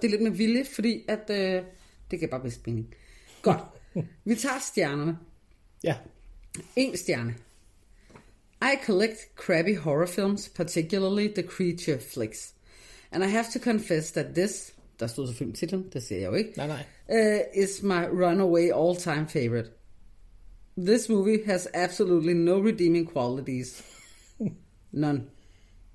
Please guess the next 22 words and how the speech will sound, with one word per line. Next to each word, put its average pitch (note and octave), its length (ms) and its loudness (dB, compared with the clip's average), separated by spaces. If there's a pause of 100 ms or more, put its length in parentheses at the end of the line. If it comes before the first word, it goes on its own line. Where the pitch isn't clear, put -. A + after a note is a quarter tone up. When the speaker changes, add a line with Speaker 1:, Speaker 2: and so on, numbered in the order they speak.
(640)
Speaker 1:
Had A3+ 220 2
the C4 160 2
acting, A#3+ 420 4
story, F3+ 440 4
effects, F3 360 0
dialogue, D3+ 500 0 (280)
any C4+ 320 4
one F#3 240 4
of F3+ 140 -2
those D#3+ 420 0
not F3+ 240 2 (100)
been F3 180 4
as - 260 -6
awful E3+ 460 0
as C3+ 120 -2
they A2+ 160 -2
are D#3+ 280 0 (440)
in B2+ 100 -2
this D3+ 180 0
film, E3 320 2 (380)
then G3 240 2 (420)
this C#3 240 -4